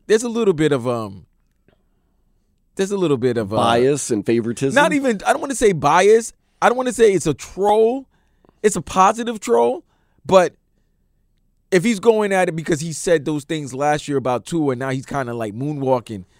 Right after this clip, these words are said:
Speaker 1: you know, he's like a cornerback right now, backstepping, you know, okay, cool. But to say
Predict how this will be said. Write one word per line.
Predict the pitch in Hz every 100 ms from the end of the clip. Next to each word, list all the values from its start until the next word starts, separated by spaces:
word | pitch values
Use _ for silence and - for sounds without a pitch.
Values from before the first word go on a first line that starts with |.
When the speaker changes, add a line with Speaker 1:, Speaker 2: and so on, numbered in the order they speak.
| _ -
Speaker 1:
you | 139
know, | 107 135 -
he's | 147
like | 139
a | 110
cornerback | - 180 156 127 123
right | 131 120
now, | 120 117
backstepping, | 104 151 - - 117 117 123 _ _ -
you | 147
know, | 131 127 147 -
okay, | 196 196 190
cool. | - 247 214 110 _ _ _ _ _ _
But | - 180 123 _ _ _ _ _ _ _ _ _ _ _ _ _ _ _
to | - 151
say | - 208 202 156 104